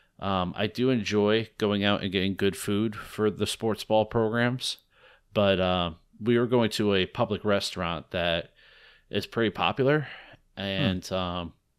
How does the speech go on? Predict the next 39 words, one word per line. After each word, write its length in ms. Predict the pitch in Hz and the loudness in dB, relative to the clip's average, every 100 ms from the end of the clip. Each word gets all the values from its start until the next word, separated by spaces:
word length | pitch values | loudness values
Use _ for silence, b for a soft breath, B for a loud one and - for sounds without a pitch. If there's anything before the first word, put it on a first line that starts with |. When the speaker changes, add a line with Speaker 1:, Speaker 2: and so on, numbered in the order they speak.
| _ - - | _ -10 0
Speaker 1:
I, 160 | 147 | 2
I'll 180 | - 175 | 6 6
admit, 200 | 180 107 | 8 6
I've 180 | 117 123 | 6 6
been 140 | 147 | 4
there 120 | 160 135 | 4 2
a 60 | |
couple 380 | - - 117 127 | 0 -2 -2 -2
times 280 | 143 139 131 | -2 -2 -2
during 200 | 135 127 | -4 -2
covid, 420 | 139 131 139 123 | 0 2 2 2
during, 240 | 104 101 | 0 0
like, 240 | 92 87 - | 0 -2 -4
really 480 | 90 98 98 101 95 | -4 0 2 2 0
low, 560 | 85 87 87 90 92 | 0 0 0 0 -2
low 760 | 92 92 92 87 87 87 87 - _ _ _ _ | -4 -2 0 2 0 -2 -4 -8 _ _ _ _
hours, 560 | 92 90 90 98 - - | -4 -2 0 -2 -4 -6
you 80 | 104 | -2
know, 220 | 90 82 b b - | -2 -2 b b -2
not 200 | 110 107 | 0 4
really 180 | 127 120 | 4 4
lunch, 380 | 113 117 117 117 | 6 4 2 -2
not 240 | 107 - 101 110 | -2 -4 -12 -10
l-, 80 | |
dinner, 380 | 110 117 95 76 - _ - | 0 2 2 0 -12 _ -8
you 120 | 95 | -4
know, 200 | 95 98 | -4 -4
I've 80 | - | -4
been 120 | 110 | -2
there 80 | 104 | -2
for, 100 | 107 | -2
like, 120 | 92 | -4
dinner 220 | 87 98 | -4 -2
Speaker 2:
Sure. 400 | 90 110 85 82 - | 4 6 6 4 -4
Speaker 1:
hours. 480 | 92 85 82 80 - B B B B B B B - | -6 -4 -4 -6 -10 B B B B B B B -6
Um, 320 | 92 87 80 - | -4 -4 -4 -4
and 160 | 117 | 2
they 100 | 160 | 2
do 480 | 208 107 113 139 120 | 2 2 2 2 0